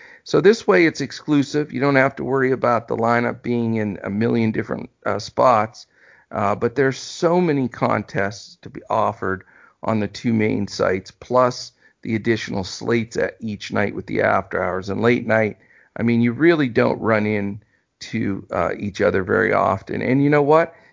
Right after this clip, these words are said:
If you're in a, a two hundred man fifty fifty on FanDuel for fifty bucks, where a, a hundred people are gonna win, and there's three other D F S Coach Talk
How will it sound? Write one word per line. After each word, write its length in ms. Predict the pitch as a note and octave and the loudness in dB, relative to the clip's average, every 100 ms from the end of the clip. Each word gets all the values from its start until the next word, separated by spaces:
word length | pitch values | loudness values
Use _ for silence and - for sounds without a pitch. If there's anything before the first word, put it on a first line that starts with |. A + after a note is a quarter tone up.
| _ | _
If 200 | B2+ - | -10 -8
you're 200 | C3 C3 | -4 -2
in 180 | C#3 E3 | 0 2
a, 240 | D#3+ B2+ - | 2 0 -4
a 200 | - A2 - _ | -6 -6 -8 _
two 240 | - D#3+ | -12 -8
hundred 460 | C#3 C#3 C3+ B2+ A#2 | -2 -2 0 -4 -4
man 500 | A2 A#2+ A#2+ A#2 A2 | -2 0 2 0 -2
fifty 420 | - B2 A2+ A#2 | -6 -6 -6 -8
fifty 460 | G#2+ B2+ A#2+ A#2 A2+ | -8 -2 -4 -2 -4
on 200 | G#2 G2+ | -2 -4
FanDuel 760 | - C3+ D3+ C3 A2+ A2+ G#2+ _ _ _ _ | -2 2 2 2 0 0 -2 _ _ _ _
for 140 | - | -8
fifty 380 | G#2 B2 A#2 A2+ | -2 -2 -2 -6
bucks, 480 | F#2+ G2+ G2 G#2+ - | -2 0 0 -4 -10
where 240 | G#2 G#2 G#2 | 0 0 0
a, 220 | A2+ - _ | -6 -8 _
a 260 | - G#2+ G2 | -8 -8 -6
hundred 420 | A#2 C3+ A#2 A#2 | 0 2 2 -4
people 320 | - B2 - | -6 -6 -4
are 80 | A2+ | -4
gonna 200 | A2 G#2 | -2 -4
win, 500 | G#2+ D#3+ C3+ A2+ A2+ _ _ _ _ | 0 2 2 2 -2 _ _ _ _
and 180 | - A2 | -4 0
there's 320 | A2 G#2 - _ _ _ _ | 0 -2 -8 _ _ _ _
three 420 | - A#2+ C#3 C#3 | -14 -4 0 2
other 320 | C3+ B2+ A#2+ | 2 4 0
D 300 | G#2 - B2 | 0 -6 -2
F 100 | A#2 | 0
S 160 | A#2 A2 | -2 -6
Coach 380 | - C#3 - - | -2 -2 -2 -2
Talk 360 | A2 G2+ - | 0 0 -6